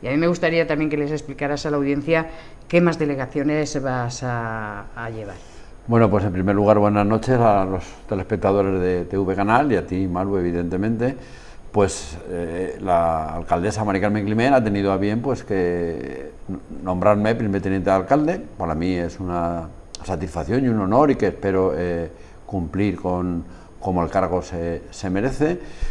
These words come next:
Speaker 2: Y además de, de la tenencia de alcaldía,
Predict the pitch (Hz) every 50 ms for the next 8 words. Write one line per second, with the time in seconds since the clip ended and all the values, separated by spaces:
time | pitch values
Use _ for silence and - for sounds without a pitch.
0 | - - - - 107 98 90 90 90 90 98 104 101 110 117 113 113 110 110 -
1 | - 104 104 101 101 101 101 98 95 92 87 - - - - 90 95 95 - 90
2 | 92 104 95 95 101 98 104 98 - 107 110 110 131 139 135 135 160 -